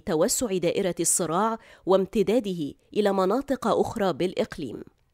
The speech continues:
كما أكد السيد الرئيس ضرورة اطلاع المجتمع الدولي بمسؤولياته في تنفيذ قرارات مجلس الأمن الدولي والجمعية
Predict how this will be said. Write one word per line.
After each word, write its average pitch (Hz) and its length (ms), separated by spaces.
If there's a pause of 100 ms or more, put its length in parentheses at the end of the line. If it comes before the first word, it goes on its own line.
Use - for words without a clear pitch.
كما 196 180
أكد 196 340
السيد 202 400
الرئيس 190 480
ضرورة 226 460
اطلاع 185 480
المجتمع 180 560
الدولي 165 580 (260)
بمسؤولياته 185 920 (300)
في 185 140
تنفيذ 170 500
قرارات 165 600
مجلس 180 580
الأمن 185 280
الدولي 175 580 (240)
والجمعية 190 600